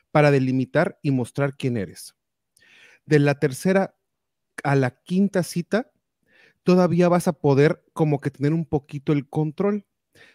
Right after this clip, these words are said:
Después de la quinta cita, ya te perdiste. El enamoramiento llegó. El cerebro se puso estúpido, ya hablamos acerca de cómo funciona el, el enamoramiento, y entonces, ¿qué crees?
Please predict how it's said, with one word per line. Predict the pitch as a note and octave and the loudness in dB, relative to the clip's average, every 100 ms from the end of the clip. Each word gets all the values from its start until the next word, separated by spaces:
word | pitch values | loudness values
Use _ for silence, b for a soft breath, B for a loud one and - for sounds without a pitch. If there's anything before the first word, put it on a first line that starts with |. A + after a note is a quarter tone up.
| b | b
Después | - G3+ A#3 C#4+ | -2 -2 -2 -4
de | A#3+ | 0
la | G3+ D3+ | 2 0
quinta | - F#3 F3+ D#3 | 0 -2 0 -2
cita, | - E3+ - D#3 D#3 _ _ _ | -2 -6 -2 -4 -4 _ _ _
ya | - B2+ C3+ | -8 0 0
te | C#3 | 0
perdiste. | - G#2+ F#2 - - _ _ _ | 0 -2 -2 -8 -16 _ _ _
El | C#3 C3+ | 2 4
enamoramiento | B2+ B2 A#2+ B2 C3 C3 | 4 4 4 4 2 0
llegó. | A2+ G2 G2+ - _ _ _ _ _ _ _ _ - | 0 -2 -6 -14 _ _ _ _ _ _ _ _ -8
El | C#3 C#3 | 2 2
cerebro | - B2 C3 B2 | 2 0 2 0
se | A2+ | -4
puso | - A2+ A2 | -6 -6 -6
estúpido, | - G#3 - F#3 F#3 | -2 -2 2 2 2
ya | B2 B2 | 2 2
hablamos | A#2 A#2 A#2+ A2+ - b b b | 4 2 0 -4 -10 b b b
acerca | A#2 C3 A#2+ A#2 | -6 -2 -2 0
de | A2 | -2
cómo | - A#2 | 0 -2
funciona | A2+ G#2 A2 G#2+ G#2+ | -2 -6 -4 -4 -2
el, | A2 | -6
el | - A2+ | -4 -2
enamoramiento, | A2+ A#2 B2 C3 D3 D#3 C#3 E3+ G#3+ b b b b | 0 0 0 0 0 0 0 -4 -6 b b b b
y | C#3+ | 0
entonces, | C#3 B2+ E3+ E3+ F3+ E3+ | 2 2 2 2 0 -4
¿qué | - D3+ | -2 -2
crees? | - G2+ - | -2 -6 -8